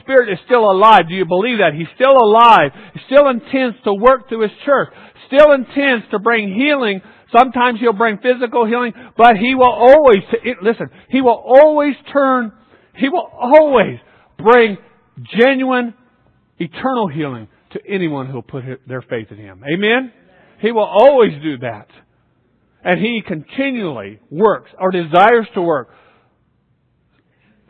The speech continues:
through, through the matter of, of doing the miraculous. See, when we use that term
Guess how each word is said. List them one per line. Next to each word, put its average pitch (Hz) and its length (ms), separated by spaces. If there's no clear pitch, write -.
through, 147 400
through 165 120
the 147 80
matter 170 360
of, 135 200
of 131 160
doing 175 260
the 160 60
miraculous. 143 800
See, 170 80
when 170 240
we 165 120
use 185 120
that 180 180
term 185 220